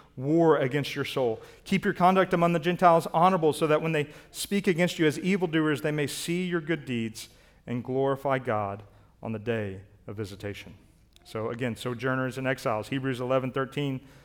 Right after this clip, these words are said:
says the same thing. "These all died in faith,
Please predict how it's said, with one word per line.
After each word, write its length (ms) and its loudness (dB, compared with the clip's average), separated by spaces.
says 220 -4
the 80 -4
same 220 -2
thing. 240 0
"These 260 -2
all 160 4
died 320 6
in 100 -2
faith, 560 0